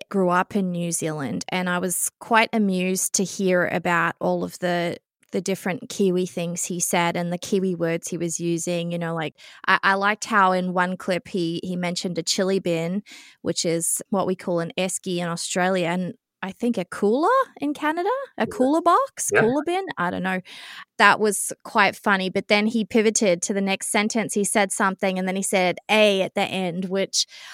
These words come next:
Speaker 1: I found the juxtaposition of the Kiwi words and then the Canadian slang quite funny. But what did you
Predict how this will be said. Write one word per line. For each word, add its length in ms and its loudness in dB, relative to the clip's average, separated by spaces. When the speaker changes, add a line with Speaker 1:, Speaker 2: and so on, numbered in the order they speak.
Speaker 1:
I 140 4
found 580 4
the 100 6
juxtaposition 1120 2
of 180 -2
the 80 -2
Kiwi 400 0
words 400 2
and 100 0
then 140 -2
the 80 -2
Canadian 560 -2
slang 400 -4
quite 300 0
funny. 360 0
But 220 0
what 260 4
did 200 0
you 580 2